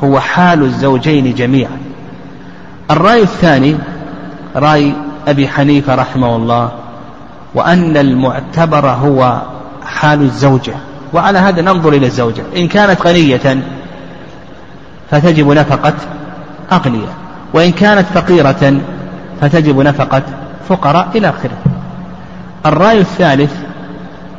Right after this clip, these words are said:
رأي ال-، الشافعي رحمه الله، وأن المعتبر هو حال الزوج، وعلى هذا إذا كان الزوج غنيا فإنه تجب عليه نفقة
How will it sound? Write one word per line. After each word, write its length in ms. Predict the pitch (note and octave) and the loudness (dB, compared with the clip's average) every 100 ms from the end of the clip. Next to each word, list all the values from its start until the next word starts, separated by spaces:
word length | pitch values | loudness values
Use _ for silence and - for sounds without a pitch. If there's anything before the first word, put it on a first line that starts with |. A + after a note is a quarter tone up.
| - | -6
رأي 460 | B2+ D3+ D3+ D3+ C#3+ - - - - - - - - - - - - - - - - - | 0 2 4 2 0 -6 -12 -14 -16 -16 -18 -18 -18 -18 -20 -20 -20 -20 -20 -20 -12 -4
ال-، 720 | C3 B2+ B2 A2+ G#2+ D2+ - | 0 0 0 -2 -4 -8 -10
الشافعي 560 | - - D#3+ C3 - A#2+ | -6 0 2 2 0 -4
رحمه 360 | A2+ - A#2 | -4 -4 -6
الله، 320 | A2 C3+ D3+ C#3+ | -2 0 0 0
وأن 280 | C#3+ D#3 | 0 2
المعتبر 720 | C#3 B2+ B2 A#2 - D3 C#3 B2 | 0 0 -2 -2 -2 0 2 0
هو 180 | B2+ | 0
حال 280 | A#2 - C#3+ | -2 0 0
الزوج، 340 | A#2+ A#2 C3 A2 - - - - - - | 0 0 0 0 -8 -14 -18 -18 -14 -4
وعلى 260 | C3 D#3 D#3+ | 0 2 4
هذا 280 | E3+ D3+ | 4 4
إذا 180 | C3+ C3+ | 2 0
كان 220 | C3 E3+ | 0 2
الزوج 360 | D3+ C3 D3+ C3 | 2 2 2 2
غنيا 560 | B2+ C3+ E3 F3+ F#3+ G3 - - - - - - | 0 2 4 4 2 0 -4 -12 -14 -14 -10 0
فإنه 480 | C#3 D3 C#3 C3 C3 | 4 4 4 2 0
تجب 320 | D#3 D#3 D3+ C3 | 0 2 2 2
عليه 360 | C3 C#3 C3 | 2 2 2
نفقة 420 | C3 C#3 C3+ D3 | 2 0 0 -2